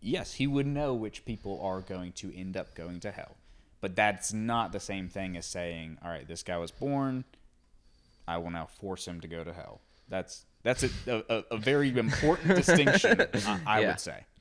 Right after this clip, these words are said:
Speaker 2: Yeah.
Speaker 1: Um, and I'm not a biblical scholar. There's a lot of, uh, that, like, I was just reading, actually,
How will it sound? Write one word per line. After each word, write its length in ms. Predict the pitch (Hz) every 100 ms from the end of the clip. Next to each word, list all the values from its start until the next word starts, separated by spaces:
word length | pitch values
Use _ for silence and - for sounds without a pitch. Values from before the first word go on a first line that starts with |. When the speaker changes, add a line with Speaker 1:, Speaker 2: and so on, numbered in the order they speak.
| _ -
Speaker 2:
Yeah. 160 | 85 - _ _ - -
Speaker 1:
Um, 540 | 92 90 85 80 78 80 - - - - - - _ - _ - -
and 100 | 90
I'm 100 | 92
not 160 | 87 82
a 40 |
biblical 420 | 78 78 76 - -
scholar. 460 | - 78 78 80
There's 200 | 82 110
a 60 | 107
lot 240 | 98 95
of, 160 | 90 - -
uh, 260 | 85 82 78 - -
that, 100 | -
like, 160 | 90 92
I 80 |
was 140 | 92 85
just 200 | 90 -
reading, 320 | 101 98 85
actually, 600 | 82 85 - 85 80 78